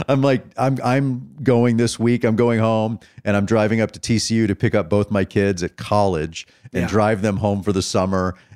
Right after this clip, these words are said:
Speaker 1: And they have their summer jobs. And I'm like, "And Bob's going home and he's getting ready to put his first in kindergarten next
Speaker 2: Yep,
Speaker 1: year."
Speaker 2: and I'll be changing some diapers this
Speaker 1: Yeah.
Speaker 2: weekend. And
Speaker 1: <laughs> Good stuff.
Speaker 2: Yeah,
Speaker 1: That's
Speaker 2: good stuff.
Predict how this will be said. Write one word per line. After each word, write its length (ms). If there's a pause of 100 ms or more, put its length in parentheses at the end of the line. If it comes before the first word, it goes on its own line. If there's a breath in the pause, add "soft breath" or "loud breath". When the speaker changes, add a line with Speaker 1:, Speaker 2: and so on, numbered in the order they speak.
Speaker 1:
And 200
they 120
have 100
their 140
summer 340
jobs. 560
And 80
I'm 140
like, 320
"And 160
Bob's 360
going 260
home 360
and 80
he's 160
getting 240
ready 320
to 100
put 220
his 140
first 420
in 160
kindergarten 720
next 180
Speaker 2:
Yep, 220
Speaker 1:
year." 120
Speaker 2:
and 80
I'll 60
be 140
changing 360
some 180
diapers 440
this 140
Speaker 1:
Yeah. 80
Speaker 2:
weekend. 640
And 100 (100)
Speaker 1:
<laughs> 100
Good 160
stuff. 260
Speaker 2:
Yeah, 160
Speaker 1:
That's 140
Speaker 2:
good 160
stuff. 300